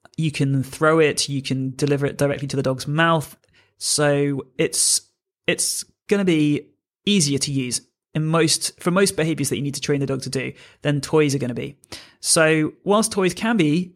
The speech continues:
really, really important, particularly when you're working around game with hunting breeds, and you've got, if you've got a dog which really values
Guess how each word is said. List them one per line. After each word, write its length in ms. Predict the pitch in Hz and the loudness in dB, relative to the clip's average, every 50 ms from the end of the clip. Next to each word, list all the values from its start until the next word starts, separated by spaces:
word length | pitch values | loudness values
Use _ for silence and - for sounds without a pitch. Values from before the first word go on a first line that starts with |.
| _ - | _ -2
really, 220 | 147 165 165 170 | 0 0 2 2
really 160 | 160 160 147 | 2 2 2
important, 400 | 147 139 - 147 135 139 135 - | 0 0 0 0 0 0 0 -4
particularly 360 | - - - 214 - - 175 165 | -4 -4 -2 -2 -2 -2 -2 -2
when 100 | 165 156 | 0 0
you're 100 | 147 143 | 2 2
working 220 | 147 135 151 143 | 0 0 0 0
around 260 | 139 135 131 127 - | 2 0 0 2 2
game 440 | 160 160 156 156 151 151 147 139 - - | 2 2 4 2 2 0 0 -2 -6 -4
with 300 | 139 139 131 131 - - | -2 0 2 2 0 -2
hunting 360 | - - - 156 143 151 143 | -4 -4 -2 -2 0 0 -2
breeds, 360 | 135 143 147 143 143 139 - - - - - - - - - _ - | 0 2 2 2 2 2 0 -4 -4 -18 -20 -20 -20 -20 -14 _ 0
and 100 | 151 151 | 2 2
you've 120 | 147 139 - | 2 2 0
got, 100 | - - | -2 -2
if 80 | - | 0
you've 100 | 165 143 | 0 0
got 100 | 160 - | 0 -2
a 40 | 135 | 2
dog 200 | 135 156 151 135 | 2 2 2 2
which 160 | 143 - - | 0 -2 -4
really 320 | 135 135 143 151 151 147 143 | -4 0 2 2 4 4 4
values 360 | 143 139 135 139 131 - | 2 2 2 2 0 -2